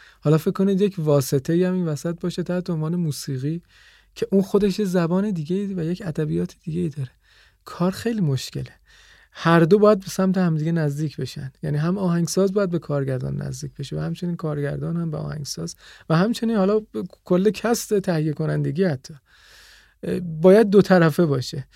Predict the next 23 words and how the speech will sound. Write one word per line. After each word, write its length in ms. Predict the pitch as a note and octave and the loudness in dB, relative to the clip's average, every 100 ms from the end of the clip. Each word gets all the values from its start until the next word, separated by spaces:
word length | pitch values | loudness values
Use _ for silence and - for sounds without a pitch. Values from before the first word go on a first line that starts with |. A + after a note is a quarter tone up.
| - F3 | 0 4
ما 120 | G3 | 6
باید 180 | G#3 F#3+ | 6 4
با 140 | F#3 | 2
ادبیات 540 | E3 E3 D#3+ F3 F3+ | 4 2 2 0 0
فیلم 320 | F#3 - F#3 D#3+ | -4 0 0 2
آشنا 320 | C3 - C#3 | -2 -4 -8
باشیم 340 | C#3 - - _ _ _ | -10 -14 -18 _ _ _
به 60 | D3 | -4
عنوان 180 | C3+ C3 | -2 -2
آهنگساز. 640 | B2 B2+ C#3 - D3+ - - _ _ _ _ _ _ - | -4 -6 -10 -12 -14 -18 -20 _ _ _ _ _ _ -2
یعنی 160 | D3+ | 0
صرف 380 | D#3 - G#3 F3+ | 0 2 2 4
دونستن 540 | F3 D#3 D3+ - D#3 D3 | 0 0 -2 -2 -2 0
قوانین 380 | D3 D3 D3 | -2 0 -2
آهنگسازی 540 | D3 D3 D3+ C#3+ F3 G3+ | -2 -2 -4 -4 -4 -4
هیچ 260 | A#3 B3 | -4 -6
کمکی 340 | - E3 D#3 D#3+ | -4 -4 -4 -6
به 80 | D3 | -4
آهنگساز 500 | C#3+ C#3 C3 D3 C#3 | -4 -4 -6 -6 -6
فیلم 340 | C3 F3 E3+ | -6 -4 -2
نمی‌کنه. 600 | F3 E3+ C3+ D3 D3 C3 _ _ _ _ _ _ _ | 0 -2 -4 -6 -12 -14 _ _ _ _ _ _ _
باید 360 | D#3+ E3 F#3+ | 4 6 2
بتونه 560 | F3 F#3 - F3+ E3+ | 2 0 0 -2 -2